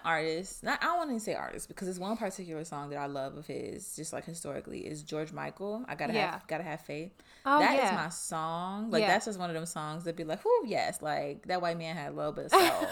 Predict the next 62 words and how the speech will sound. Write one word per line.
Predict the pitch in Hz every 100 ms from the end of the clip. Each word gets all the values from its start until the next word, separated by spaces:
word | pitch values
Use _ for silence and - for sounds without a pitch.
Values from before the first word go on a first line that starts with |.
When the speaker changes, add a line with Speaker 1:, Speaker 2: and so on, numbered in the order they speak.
| - -
Speaker 2:
<laughs> | 392 -
Yes, | 277 226 233 214 - 202 226
Speaker 1:
And | 220
Speaker 2:
yeah. | 196 - 247 226 185 - -
Speaker 1:
<laughs> | - -
one, | 180 185 240 320 240 160
one | 151 196
of | 226
my | 202
vivid | 175 170 180
memories | 170 170 165
about | 147 147 175
him | 185 185 180
is, | - -
like, | 151 147 143 -
I | 208
think | 226 240
I | 240
was | 196 170
listening | 185 190
to |
his | 190 160
music | 156 160 175
or | 180
something, | 175 180 190
and | 175
I | 165
was | 160 175
around | 160 160
my | 165
grandma | 160 160 156 156
and, | 156
like, | 151
one | 156
of | 156
my | 156 -
aunts. | 151 147 - - - - - - _
And | 170 175 165 160 156 151 - - -
I | -
remember | 202 202
my | 190
aunt | 160 160 160 170
being | 165 160
like, | 160 156 165 -
"Oh," | 185 170 -
like, | 165
how | 180 170
devastated | 165 160 165 160 147 160
she | 151
was | 151 147 143 147
when | 143
she | 156
found | 151 147 147
out | 156 151
that | 165
he | 156
was | 147
gay | 147 147 151
or | 151
whatever. | 202 302
Speaker 2:
Oh, | 381 320 226
really? | 202 262 294 349 359